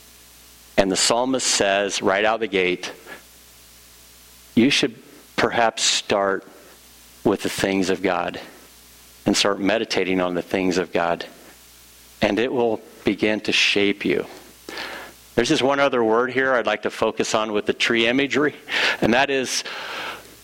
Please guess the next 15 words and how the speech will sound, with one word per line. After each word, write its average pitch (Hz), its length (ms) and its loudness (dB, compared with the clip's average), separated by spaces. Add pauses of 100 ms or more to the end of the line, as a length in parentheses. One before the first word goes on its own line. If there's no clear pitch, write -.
(1800)
every 196 320 2
tree 160 300 2
has 127 280 2
a 107 80 -2
fruit 117 640 0 (180)
that 107 480 0
is 101 220 0
defined 127 540 0
by 107 160 2
how 117 240 0
that 107 400 -2
tree 120 300 2
is 104 180 0
genetically 104 960 2 (520)
programmed. 98 720 0